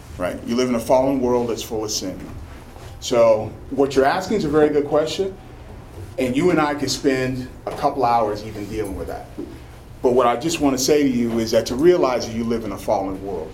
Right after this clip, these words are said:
We're in a fallen world. People die. People die young. Good die young. Children die. Right? That's not God's fault. So one of the things we shouldn't do is we shouldn't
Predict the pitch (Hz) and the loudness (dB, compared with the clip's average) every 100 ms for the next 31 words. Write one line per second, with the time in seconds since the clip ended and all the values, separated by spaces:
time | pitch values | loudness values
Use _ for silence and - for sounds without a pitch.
0 | - 110 110 98 117 120 170 170 117 101 | -8 -6 -6 -4 0 2 2 0 0 0
1 | - - - - - - 104 98 139 101 | -4 -10 -18 -14 -12 -12 -12 -6 -2 -2
2 | 85 76 - - - - - - - - | -2 -6 -14 -20 -20 -18 -18 -18 -18 -16
3 | 82 95 - 107 110 - 95 95 - - | -10 -6 -2 -2 -2 -4 -6 -8 -12 -16
4 | - - - 117 113 107 95 90 87 82 | -20 -18 -14 -6 -6 -4 -4 -4 -8 -14
5 | 82 - - - - - - 160 143 98 | -14 -16 -16 -16 -16 -16 -10 0 0 0
6 | 92 87 80 - - - - - - - | -6 -8 -10 -14 -6 -4 -4 -8 -16 -18
7 | - - - - - - - - 85 - | -18 -16 -18 -18 -18 -20 -20 -16 -14 -14
8 | - - - - - - - - 107 131 | -16 -18 -16 -16 -14 -14 -16 -12 -8 -4
9 | 104 92 95 139 - 69 - - - - | -4 0 0 -2 -6 -8 -8 -14 -18 -18
10 | - - - - 302 - - - - - | -16 -16 -16 -16 -14 -14 -16 -16 -16 -14
11 | - - - - - 120 107 104 104 127 | -16 -18 -18 -14 -4 4 4 4 0 2
12 | 185 202 - 151 143 127 - 233 190 131 | 4 2 4 4 4 0 2 2 2 2
13 | 120 117 117 - - - - 98 110 120 | 2 0 -4 -14 -18 -20 -10 -8 -4 0
14 | - 175 143 127 - | 4 4 4 2 -2